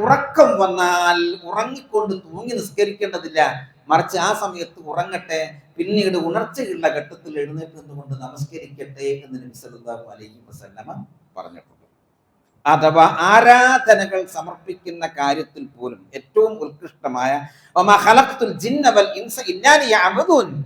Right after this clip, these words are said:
അല്ലാഹു സുബ്ഹാനഹു വ തആല നമ്മെ സൃഷ്ടിക്കുകയും സംരക്ഷിക്കുകയും അനവരതമായി, അനുസ്യൂതമായി, അനന്യമായ അനുഗ്രഹങ്ങൾ ആവർത്തിച്ച് നമുക്ക് ചെയ്തു തന്നുകൊണ്ടിരിക്കുകയും ചെയ്യുന്നതിന് അല്ലാഹുവിന് നാം സമർപ്പിക്കേണ്ടത് ആരാധന മാത്രമാണ്.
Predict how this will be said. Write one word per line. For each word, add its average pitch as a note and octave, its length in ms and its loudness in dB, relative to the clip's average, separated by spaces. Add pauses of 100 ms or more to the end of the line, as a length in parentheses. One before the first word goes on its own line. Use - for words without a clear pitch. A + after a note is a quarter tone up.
(400)
അല്ലാഹു C#4+ 440 8
സുബ്ഹാനഹു A#3+ 680 2
വ - 20 -6
തആല A3+ 460 0
നമ്മെ A3+ 240 -4
സൃഷ്ടിക്കുകയും A#3 840 -4
സംരക്ഷിക്കുകയും A3 880 -2 (260)
അനവരതമായി, B3+ 1160 10
അനുസ്യൂതമായി, A#3+ 840 2
അനന്യമായ C4 720 0
അനുഗ്രഹങ്ങൾ A#3 1000 2 (240)
ആവർത്തിച്ച് C4 640 8
നമുക്ക് A3 380 -6
ചെയ്തു B3 220 8
തന്നുകൊണ്ടിരിക്കുകയും G3+ 960 -4
ചെയ്യുന്നതിന് E3 480 -10
അല്ലാഹുവിന് A3 840 0
നാം F#3 220 -6
സമർപ്പിക്കേണ്ടത് G3 880 -6
ആരാധന B3+ 500 8
മാത്രമാണ്. C4 760 0